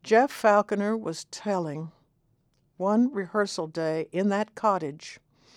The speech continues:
and they're in the middle of rehearsal, and he's on his instrument, and he said, "This face emerged, and it was him. It was him."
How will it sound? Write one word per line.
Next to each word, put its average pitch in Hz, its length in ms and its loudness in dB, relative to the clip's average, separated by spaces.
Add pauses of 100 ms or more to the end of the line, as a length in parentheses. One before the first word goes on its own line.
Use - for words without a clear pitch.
(280)
and 165 120 -6
they're 165 120 -2
in 175 80 -2
the 175 80 0
middle 226 320 2
of 208 100 0
rehearsal, 190 760 -4 (280)
and 147 140 -10
he's 190 240 -4
on 170 260 -2
his 160 480 -8 (120)
instrument, 185 560 -6 (1120)
and 170 140 -4
he 190 160 -2
said, 180 560 -2 (960)
"This 185 260 -2
face 226 720 0
emerged, 196 880 -4 (640)
and 196 100 2
it 196 40 4
was 196 200 0
him. 202 380 2 (1040)
It 202 80 0
was 208 140 -2
him." 208 380 2